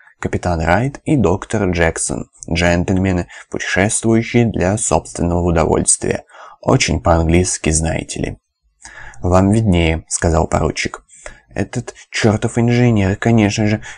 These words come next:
при первой возможности донесет своим главарям, что на сей раз ими заинтересовался не обычный репортеришка, а знаменитый капитан Райт". "Вот именно", усмехнулся капитан,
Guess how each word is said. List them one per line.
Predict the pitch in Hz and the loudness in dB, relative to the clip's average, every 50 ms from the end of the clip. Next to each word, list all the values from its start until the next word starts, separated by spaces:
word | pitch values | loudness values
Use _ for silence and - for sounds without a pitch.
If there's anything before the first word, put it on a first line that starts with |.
| - | -6
при | - 104 107 104 | 0 2 2 2
первой | - 98 90 95 98 | 2 2 2 2 2
возможности | 98 110 110 110 95 90 90 92 95 - - 104 | 2 2 2 2 2 2 2 2 0 0 0 0
донесет | 107 110 110 113 113 - - 95 92 - | 2 4 4 4 4 2 2 2 2 2
своим | - 95 92 92 98 104 | 2 2 4 4 4 4
главарям, | 104 104 101 104 123 131 131 107 95 90 92 98 - - - - - - - - - | 4 4 4 4 4 4 4 4 4 4 2 2 -2 -6 -12 -16 -16 -18 -20 -10 -6
что | - - - - 98 | -6 -4 -2 2 4
на | 101 107 110 | 4 4 4
сей | - - - 107 110 117 120 | 4 2 4 4 4 4 4
раз | 117 110 107 117 - | 4 4 2 2 0
ими | - - 107 110 110 - | 2 2 4 4 4 4
заинтересовался | - 113 110 104 107 104 - 117 113 117 113 - 113 107 101 95 98 - - - - | 2 4 4 4 4 4 2 2 2 0 2 2 2 4 4 4 2 0 -2 -2 0
не | 104 101 95 | 2 2 2
обычный | 87 85 82 - 92 90 95 - - 143 143 127 | 2 0 0 0 0 0 0 0 2 2 2 2
репортеришка, | - 113 110 - - 110 113 113 - - 87 80 76 - - - - - - - - - - | 2 0 -2 -2 -2 -2 -2 -2 -4 -4 -2 -2 -2 -4 -4 -6 -8 -10 -10 -14 -20 -16 -6
а | - 92 92 | -2 0 2
знаменитый | 92 101 110 117 123 117 98 87 87 - 101 - | 4 4 6 6 6 6 4 2 0 -2 -4 -2
капитан | - 104 - 120 - 98 90 92 95 | -2 0 0 0 0 0 2 2 2
Райт". | 104 104 92 - 85 87 - - - _ _ _ _ _ _ _ _ _ _ | 2 2 2 0 0 -2 -6 -8 -16 _ _ _ _ _ _ _ _ _ _
"Вот | - - 113 131 - - | -2 0 0 0 0 0
именно", | 80 90 95 107 113 104 76 69 - - - - - | 0 2 4 4 4 4 2 0 -2 -8 -16 -14 -10
усмехнулся | - - - 92 95 - - 80 82 - - - | -10 -6 -4 -4 -4 -2 -4 -4 -4 -4 -6 -8
капитан, | - - 67 - - 71 73 69 | -8 -10 -10 -8 -6 -6 -6 -6